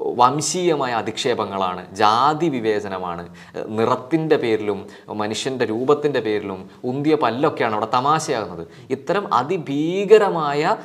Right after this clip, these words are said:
ഏഹ്, ജാതി വിവേചന കണ്ടന്റുകൾ കണ്ടാണ് ഇന്നും നമ്മളുടെ, ഏഹ്, മലയാളി വീടുകളിലെ വൈകുന്നേരങ്ങളിൽ ചിരി ഉണരുന്നത്. ഇത് കണ്ടാണ് നമ്മളുടെ വീടുകളിലെ കുട്ടികൾ വളരുന്നത്. ഈ കുട്ടികളൊക്കെ നാളെ അവരുടെ കൂടെ പഠിക്കുന്നവരോടൊക്കെ പെരുമാറുന്നത്, ഏഹ്, കോഴിക്കോട്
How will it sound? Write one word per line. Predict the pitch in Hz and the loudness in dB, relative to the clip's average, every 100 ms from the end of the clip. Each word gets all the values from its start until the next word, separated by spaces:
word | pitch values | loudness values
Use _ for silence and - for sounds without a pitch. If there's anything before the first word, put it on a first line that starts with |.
| - - | -10 -4
ഏഹ്, | 117 117 107 - - - - - - 117 117 | 0 2 2 0 -6 -10 -12 -6 -2 0 2
ജാതി | 127 131 147 147 156 | 4 4 4 2 -2
വിവേചന | 123 120 131 135 127 139 139 - | 0 2 4 4 2 -2 -6 -2
കണ്ടന്റുകൾ | 135 123 127 147 147 143 | 0 0 0 2 2 2
കണ്ടാണ് | 131 113 110 113 | -2 -4 -2 -2
ഇന്നും | 113 127 156 | -4 -6 -4
നമ്മളുടെ, | 135 110 113 117 - - - | -4 -4 -4 -6 -8 -12 -10
ഏഹ്, | 101 101 | -6 -4
മലയാളി | 98 107 113 120 127 | -2 -2 2 2 2
വീടുകളിലെ | 107 107 110 107 110 | 0 0 2 2 0
വൈകുന്നേരങ്ങളിൽ | 101 101 110 113 110 110 113 | 0 -2 -4 -6 -4 -6 -6
ചിരി | - 156 190 | 2 4 4
ഉണരുന്നത്. | 160 101 90 82 - - - | 4 2 -2 -6 -10 -14 -6
ഇത് | 135 190 | 0 0
കണ്ടാണ് | 175 180 180 | 0 -2 -2
നമ്മളുടെ | 175 151 156 160 | -2 -4 -2 -2
വീടുകളിലെ | 127 135 135 139 | -2 -2 -2 -4
കുട്ടികൾ | 127 - 175 170 | -10 -2 2 4
വളരുന്നത്. | 143 98 95 90 82 - - | 2 2 -2 -6 -10 -10 -10
ഈ | 113 | -8
കുട്ടികളൊക്കെ | 151 147 170 170 | -6 -4 -4 -4
നാളെ | 180 147 151 170 175 - - | -2 0 0 -2 -4 -6 -2
അവരുടെ | 131 151 | 0 0
കൂടെ | 156 156 | 2 2
പഠിക്കുന്നവരോടൊക്കെ | 170 160 160 165 165 170 165 185 | 2 0 -2 -2 0 0 -2 -2
പെരുമാറുന്നത്, | 170 160 170 170 170 170 | -2 0 0 0 -2 -4
ഏഹ്, | - - - 135 139 - 95 95 101 110 | -6 -10 -4 -2 0 0 -2 -2 -6 -2
കോഴിക്കോട് | - 151 151 170 170 | 6 6 6 4 2